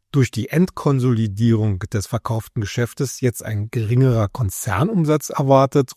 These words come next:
rund eins Komma acht Milliarden Euro nach einer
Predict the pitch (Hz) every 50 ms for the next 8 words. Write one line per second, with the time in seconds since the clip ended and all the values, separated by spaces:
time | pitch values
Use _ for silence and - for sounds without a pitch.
0 | - 123 117 120 - - 113 110 113 - - 120 113 107 101 101 - - - 107
1 | 95 95 92 92 95 104 92 98 101 95 98 107 107 - - - - - - -
2 | _ - 120 107 95 - - - 113 113 117